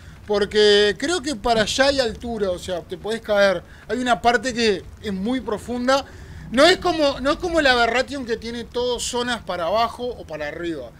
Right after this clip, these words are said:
Eh, este mapa hay una parte que es subterránea y hay otra parte que no. O sea, eh, quiero ir a ver.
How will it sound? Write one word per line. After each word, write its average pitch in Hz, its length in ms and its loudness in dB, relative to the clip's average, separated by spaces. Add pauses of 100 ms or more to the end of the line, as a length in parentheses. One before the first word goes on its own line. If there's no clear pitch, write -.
(280)
Eh, 175 240 -4
este 233 200 -2
mapa 254 480 2
hay 262 200 2
una 240 240 0
parte 233 460 0
que 190 160 -4
es 196 60 -6
subterránea 226 800 -2
y 202 100 -6
hay 214 140 0
otra 214 220 -4
parte 220 320 -4
que 185 160 -10
no. 170 160 -10 (420)
O 180 60 -10
sea, 185 340 2 (560)
eh, 151 1120 -2 (220)
quiero 233 200 -4
ir 226 80 2
a 202 100 6
ver. 190 240 2